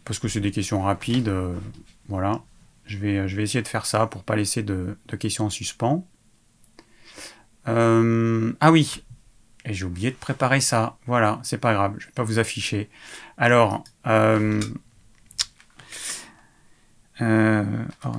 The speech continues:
donc, il y a, euh, deux semaines, j'ai, hum,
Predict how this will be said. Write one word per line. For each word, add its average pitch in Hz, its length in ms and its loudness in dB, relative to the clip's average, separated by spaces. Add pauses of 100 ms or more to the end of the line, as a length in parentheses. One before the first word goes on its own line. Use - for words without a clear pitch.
(2750)
donc, 139 460 6 (180)
il 139 320 4
y 147 260 4
a, 170 380 6 (160)
euh, 117 160 2
deux 117 160 4
semaines, 143 640 6 (140)
j'ai, 120 920 2
hum, 113 540 -2